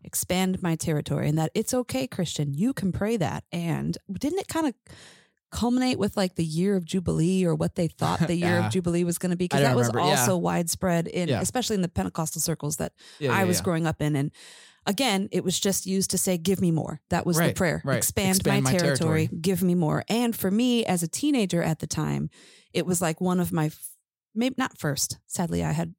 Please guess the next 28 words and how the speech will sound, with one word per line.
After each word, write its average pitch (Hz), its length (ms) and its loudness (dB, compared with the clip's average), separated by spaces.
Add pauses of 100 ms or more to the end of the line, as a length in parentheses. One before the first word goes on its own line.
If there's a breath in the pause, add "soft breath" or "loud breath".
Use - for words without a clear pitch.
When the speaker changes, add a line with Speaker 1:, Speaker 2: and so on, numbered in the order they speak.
(120)
Speaker 1:
others 175 260 0
before 170 320 -2
that, 147 200 -2
but 170 80 0
it - 80 -2
was 180 140 0
one 220 200 2
of 247 160 0
those 190 240 2
moments 170 440 0
of, 147 160 -4
like, 135 300 -4 (500 loud breath)
"Is 180 180 -2 (140)
any 175 260 2
of 147 120 0
this 135 220 0
real?" - 360 -10
Speaker 2:
Mm. 117 440 -4
Speaker 1:
It 214 240 2
gave 185 300 0
me 175 160 2
such - 360 -2
a 156 140 2
deep, 190 460 -2 (420 soft breath)
like, - 240 -8
sinking 190 760 -2
feeling 151 560 0
of, 139 500 -4